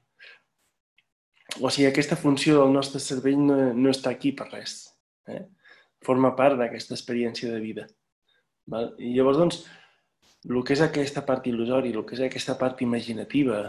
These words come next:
el que és la, és la capacitat creativa que té el cos, que té la nostra ment,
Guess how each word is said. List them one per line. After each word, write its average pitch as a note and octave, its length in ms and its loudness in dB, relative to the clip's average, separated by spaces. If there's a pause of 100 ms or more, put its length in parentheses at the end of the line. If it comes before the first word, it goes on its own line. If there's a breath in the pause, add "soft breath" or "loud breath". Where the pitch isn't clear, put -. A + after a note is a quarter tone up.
(100)
el - 160 -12
que C3 80 -4
és A#2+ 80 -4
la, C3+ 140 4 (580 loud breath)
és B2 200 0
la B2 360 4
capacitat B2+ 720 -2
creativa C#3 640 4
que A#2+ 80 -4
té B2 240 -4
el A#2 160 0
cos, - 300 -6 (760 soft breath)
que A#2 160 -6
té B2 160 2
la A#2 160 0
nostra A#2 320 -4
ment, G#2 240 -2